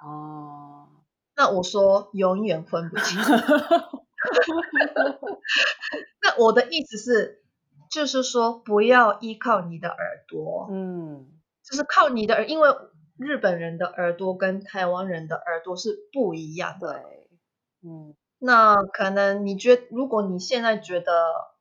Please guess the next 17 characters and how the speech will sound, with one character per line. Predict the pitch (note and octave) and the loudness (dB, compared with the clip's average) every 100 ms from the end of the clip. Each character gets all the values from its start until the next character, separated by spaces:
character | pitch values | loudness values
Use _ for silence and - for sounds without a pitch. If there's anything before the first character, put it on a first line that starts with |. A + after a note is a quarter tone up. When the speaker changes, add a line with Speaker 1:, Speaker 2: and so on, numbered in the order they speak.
| _ _ - | _ _ -4
Speaker 2:
有 | F#3+ F3+ | -2 -2
点 | F#3 F3+ G#3 | -2 -2 0
点， | F#3+ - - | -2 -2 -10
Speaker 1:
嗯。 | G#3+ F#3+ D#3+ D3 _ _ _ _ - | -10 -10 -12 -18 _ _ _ _ -2
Speaker 2:
呃， | F3 E3+ D#3 - _ _ _ _ _ _ _ _ _ - | 0 0 -4 -14 _ _ _ _ _ _ _ _ _ 0
那 | C4 A#3 G3+ | 6 6 6
可 | - G#3 | 2 2
能 | G3 G#3 | 4 0
十 | - A3+ A#3+ | -2 -2 0
年 | G#3 F#3+ | 0 4
后 | A3+ F#3+ - | 4 4 2
也 | G#3+ A3 C4 | 2 4 4
许 | - G3 F3+ | 0 -4 -4
也 | F3 E3+ | -4 -6
是 | A#3+ | -8
一 | F#3 E3 D#3+ | -12 -14 -4
样。 | F3+ D#3 | -2 -2